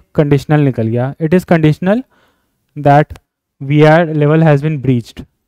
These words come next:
That is why it is named as conditional V A R।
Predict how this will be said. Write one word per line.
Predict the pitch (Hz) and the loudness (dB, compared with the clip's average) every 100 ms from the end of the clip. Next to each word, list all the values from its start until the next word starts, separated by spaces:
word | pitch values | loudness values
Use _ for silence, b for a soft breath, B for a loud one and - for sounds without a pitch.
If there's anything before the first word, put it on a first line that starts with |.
| _ _ _ _ _ - | _ _ _ _ _ -2
That | 143 143 | 0 0
is | 175 196 | 0 0
why | 196 | 0
it | 208 | 0
is | 165 | 0
named | 156 160 180 | -2 0 0
as | 175 _ - | 0 _ -2
conditional | 160 147 147 - 170 185 165 | 0 2 0 0 2 2 0
V | 147 127 | 0 0
A | 117 | 0
R। | 110 113 | -2 -6